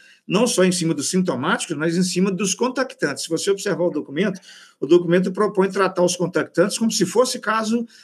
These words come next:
doente, né? Então, é muito radical. Então, é, considerando o,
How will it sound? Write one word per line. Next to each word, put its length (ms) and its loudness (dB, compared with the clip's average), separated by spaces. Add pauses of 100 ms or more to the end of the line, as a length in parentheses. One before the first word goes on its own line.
(100)
doente, 640 0 (180)
né? 300 0 (300)
Então, 380 0
é 100 2
muito 260 2
radical. 560 -2 (320)
Então, 500 2
é, 760 4
considerando 1080 2
o, 200 -10